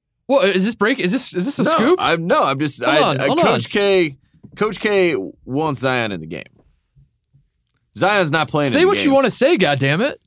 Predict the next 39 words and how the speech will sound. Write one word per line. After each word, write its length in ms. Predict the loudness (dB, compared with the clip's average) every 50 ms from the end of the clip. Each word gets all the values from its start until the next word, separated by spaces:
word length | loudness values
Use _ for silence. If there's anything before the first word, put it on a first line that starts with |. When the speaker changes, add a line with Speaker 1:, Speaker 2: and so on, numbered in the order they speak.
| _ 0
Speaker 1:
Kyle, 260 | 2 2 4 4 4
am 80 | 4
I 120 | 2 2 2
right? 260 | 2 2 2 2 2
Like, 200 | 0 0 0 -2
I 40 | -2
mean, 420 | -2 -2 -4 -4 -6 -8 -10 -8 -4
break 180 | -2 -2 -2 -2
the 80 | -2 0
news, 340 | 0 2 2 2 2 0
Speaker 2:
No, 220 | 0 2 2 2 2
Speaker 1:
bitch. 140 | 2 2 0
Speaker 2:
I'm 120 | 0 0
just 180 | -2 -2 -2 0
saying 260 | -2 0 0 -2 -4
that, 140 | -4 -4 -4
uh, 80 | -4 -2
there, 240 | -2 -2 -2 -2 -2
there's 320 | -2 -2 -2 -2 -2 -2
no 160 | -2 -2 0
way 140 | 0 0 0
that 160 | 0 0 -2
Zion 240 | -2 -2 -2 0 -2
will 120 | -4 -6 -6
play 180 | -6 -6 -6
in 40 | -6
that 120 | -8 -10
game. 240 | -12 -14 -16 -18 -20 -20 _ _ _ _ _ _ _ _ _ _ _ _ _ _ _ _ _ _ _ _ _ _ _ _ _ _ _ _ _ -2
Speaker 1:
Kyle, 240 | 0 2 2 2 2
am 100 | 2 2
I 80 | 0
crazy? 380 | 0 0 0 0 2 2 2 0
Does 140 | 0 0 0
this 140 | -2 -2 -2
man 340 | 0 0 0 0 0 -2 -2 -2
know 180 | 0 0 0 0
something 540 | 0 -2 -2 -2 -2 -4 -4 -6 -6 -8 -10 _ _ -20 -20 -20 -20 _ _
and 160 | -6 -4 -2
he's 220 | -2 -2 -4 -4